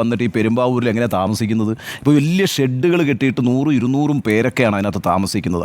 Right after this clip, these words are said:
അതേപോലെ തന്നെ ചെറിയ ചെറിയ ഈ കെട്ടിടങ്ങൾ വാടകയ്ക്ക് അമ്പതും അറുപതും പേർക്കൊക്കെയാണ് കൊടുക്കുന്നത്. ഒരു മുറിയിൽ നാലും അഞ്ചും ആറും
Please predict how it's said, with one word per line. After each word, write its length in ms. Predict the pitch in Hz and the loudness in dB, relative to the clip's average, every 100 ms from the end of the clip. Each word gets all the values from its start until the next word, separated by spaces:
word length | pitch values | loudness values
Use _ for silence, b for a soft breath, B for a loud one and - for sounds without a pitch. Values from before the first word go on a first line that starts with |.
| 92 | 0
അതേപോലെ 220 | 127 147 | 0 0
തന്നെ 140 | 160 170 | -2 -2
ചെറിയ 160 | 135 147 170 | 0 0 0
ചെറിയ 180 | 175 170 156 127 B 131 | 0 0 -2 -6 B -2
ഈ 60 | - | 0
കെട്ടിടങ്ങൾ 380 | 123 139 147 147 117 | 0 2 2 2 0
വാടകയ്ക്ക് 540 | 110 117 135 143 123 113 | 0 0 0 -2 0 0
അമ്പതും 360 | 110 131 147 123 | 0 0 0 0
അറുപതും 340 | 104 117 143 135 - | 0 0 -2 -2 0
പേർക്കൊക്കെയാണ് 480 | 110 - 113 117 92 | 0 0 0 0 0
കൊടുക്കുന്നത്. 280 | 95 107 110 | -2 0 0
ഒരു 80 | 120 | 0
മുറിയിൽ 300 | 107 113 131 131 101 | 0 -2 -2 -2 -2
നാലും 340 | 107 120 127 101 | -2 -2 -2 0
അഞ്ചും 300 | 104 101 117 95 | -2 0 -2 0
ആറും 200 | 104 113 | -2 -2